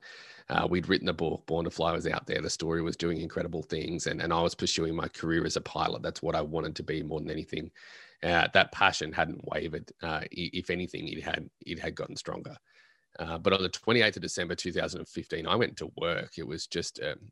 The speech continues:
it was a normal day. Uh, my job was to, to fly a vintage biplane built in the nineteen thirties,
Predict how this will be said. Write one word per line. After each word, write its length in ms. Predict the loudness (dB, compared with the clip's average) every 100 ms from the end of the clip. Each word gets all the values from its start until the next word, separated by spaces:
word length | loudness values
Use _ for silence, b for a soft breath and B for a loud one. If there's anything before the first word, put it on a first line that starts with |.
| -8
it 40 | -4
was 140 | -2
a 40 |
normal 280 | 0 -2 0
day. 340 | 4 4 2 -8 _ -12 -6
Uh, 160 | -2
my 180 | 2 2
job 400 | 4 6 8 8
was 200 | 6 0
to, 280 | 0 -2 -4 _ -4
to 100 | -2
fly 240 | 0 0
a 100 | 0
vintage 640 | -4 -2 -2 2 0 0
biplane 680 | 2 4 4 4 0 0 -4 -8 b b b b 8
built 260 | 10 10 8
in 60 |
the 60 | 8
nineteen 400 | 6 4 2 -2
thirties, 500 | -4 -6 -6 -8